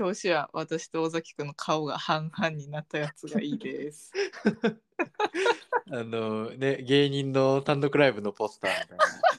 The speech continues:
Speaker 1: <laughs> あ、ごめん。
Speaker 2: <laughs>
Speaker 1: そうだね。
Speaker 2: やりてえよ。
Speaker 1: 面白いよな、そんなことできたら。
Speaker 2: ねえ。
Speaker 1: はーい。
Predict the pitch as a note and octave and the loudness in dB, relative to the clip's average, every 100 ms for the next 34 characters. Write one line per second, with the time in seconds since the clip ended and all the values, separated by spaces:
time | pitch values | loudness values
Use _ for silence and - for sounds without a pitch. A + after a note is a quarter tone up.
0 | _ D5+ - _ B4 - - - F4 C#4 | _ -8 -8 _ 6 6 2 -4 -2 -2
1 | A#3+ A3+ - _ - - _ - C4+ A3 | -4 -10 -14 _ -20 -20 _ -12 -2 0
2 | - A3 G#3+ G#3+ _ _ _ _ _ - | 2 2 0 -4 _ _ _ _ _ 2
3 | G#4+ - _ _ _ _ - F#4+ F#4 E4 | 2 2 _ _ _ _ -6 -2 -2 -6
4 | - _ _ - _ _ - C3 A#2 - | -16 _ _ -20 _ _ -6 -2 -2 -2
5 | C3+ B2 A#2+ A#2 A#2 A2+ - - _ _ | 0 2 4 4 4 0 -4 -16 _ _
6 | _ - D#3 E3+ F3 F#3 F#3+ F#3+ F3 F3 | _ -12 -6 -6 -2 0 0 0 0 -2
7 | F3 F3+ F#3 F3 E3+ E3+ F3 E3 E3 D#3 | -2 -2 -4 -6 -6 -10 -10 -10 -10 -12
8 | - - - - _ _ _ - A2 A2 | -12 -10 -10 -12 _ _ _ -8 -2 0
9 | A2+ A#2 A#2 A#2+ _ _ _ D#3+ D#3 D3+ | 2 4 2 0 _ _ _ -10 -10 -10
10 | C#3+ C#3 C3+ - | -12 -14 -18 -20